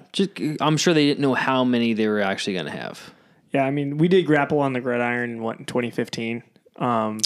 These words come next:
Speaker 1: Yeah.
Speaker 2: which I think would be cool to do again, but we only did half the stadium at that point. Um,
Speaker 1: Yeah.
Speaker 2: they plan on doing a basketball game at Kidding Stadium this year.
Speaker 1: Women's basketball.
Speaker 2: Which
Speaker 1: Yep.
Speaker 2: I think
Speaker 1: They're playing DePaul.
Speaker 2: Which I think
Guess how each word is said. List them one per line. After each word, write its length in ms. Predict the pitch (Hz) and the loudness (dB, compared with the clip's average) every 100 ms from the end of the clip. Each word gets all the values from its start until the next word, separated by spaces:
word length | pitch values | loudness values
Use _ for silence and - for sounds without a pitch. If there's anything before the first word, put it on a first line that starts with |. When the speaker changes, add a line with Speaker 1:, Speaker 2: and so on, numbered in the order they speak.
| - | -4
Speaker 1:
Yeah. 420 | - 123 95 90 98 | 2 2 2 0 -2
Speaker 2:
which 540 | 123 117 - - - _ _ _ _ - - - | -2 -2 -4 -10 -12 _ _ _ _ -20 -14 -4
I 80 | 123 | 0
think 140 | 123 | 0
would 120 | 117 117 | -2 -2
be 80 | |
cool 200 | 120 123 | -2 0
to 60 | 120 | 2
do 180 | 120 120 | 2 0
again, 240 | 123 123 | 0 0
but 80 | 113 | -2
we 160 | 117 120 | -2 -2
only 160 | 117 | -2
did 140 | 113 110 | -2 -2
half 300 | 117 113 - | -2 -4 -4
the 80 | 117 | -6
stadium 360 | - 117 117 | -2 -2 -2
at 120 | 113 110 | -2 -4
that 160 | 113 | -4
point. 360 | - 117 120 - - | -4 -6 -6 -8 -4
Um, 120 | 120 | 0
Speaker 1:
Yeah. 240 | 101 78 - - - | 2 0 -6 -6 -2
Speaker 2:
they 180 | 123 | 0
plan 300 | 117 - 117 | -2 -4 -4
on 120 | 117 117 | -2 0
doing 280 | 117 113 | 0 0
a 80 | 113 | -4
basketball 720 | 110 - - 113 - - 117 | -8 -10 -4 -2 -2 0 0
game 420 | 117 113 117 117 - - | 0 -2 -4 -6 -10 -4
at 280 | 120 117 | -4 -4
Kidding 260 | - 120 110 | -6 -6 -6
Stadium 400 | - 113 117 117 | -4 -4 -2 -2
this 180 | 113 - | -2 -2
year. 200 | 120 117 - - | -2 -4 -6 -6
Speaker 1:
Women's 420 | 135 120 110 107 - | 0 2 4 0 -4
basketball. 840 | - - 107 101 - 113 110 120 - | -8 -4 -2 -2 -2 0 0 0 -2
Speaker 2:
Which 180 | 147 107 | 0 0
Speaker 1:
Yep. 60 | - | 2
Speaker 2:
I 120 | 127 | 0
think 480 | 120 123 120 - - | 2 0 0 -4 -4
Speaker 1:
They're 120 | 117 | -2
playing 180 | 120 110 | 0 0
DePaul. 480 | 107 - 101 101 - - | 0 0 0 0 -4 -4
Speaker 2:
Which 200 | 135 135 | -2 0
I 100 | 120 | -2
think 380 | - 117 120 | -2 -6 -8